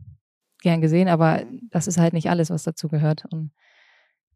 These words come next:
das ist eigentlich relativ schade, weil ich glaub, wir haben sehr, sehr viele, sehr talentierte Reiter und auch Pferde, die gar nicht bis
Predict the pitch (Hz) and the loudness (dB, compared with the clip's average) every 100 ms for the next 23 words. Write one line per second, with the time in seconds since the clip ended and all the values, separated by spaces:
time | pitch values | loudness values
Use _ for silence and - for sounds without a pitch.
0 | - 165 185 - 175 185 165 165 165 - | 0 2 2 2 2 4 4 4 4 2
1 | 160 - 165 165 147 175 175 160 - 165 | -2 2 4 4 4 0 0 -2 2 2
2 | 156 160 160 151 160 151 156 - 208 180 | 4 2 0 2 2 2 0 0 2 2
3 | 156 147 156 156 160 151 151 208 202 - | 2 -2 -2 -2 0 -2 0 4 4 2
4 | - - - - 160 151 165 170 165 170 | -4 -6 -12 -2 2 2 0 -4 -6 -6
5 | - 160 156 151 165 _ _ _ _ _ | 2 4 4 2 -2 _ _ _ _ _
6 | _ _ - 170 170 160 165 185 160 165 | _ _ -18 -2 0 4 4 4 0 0
7 | 180 - - | -2 -4 -14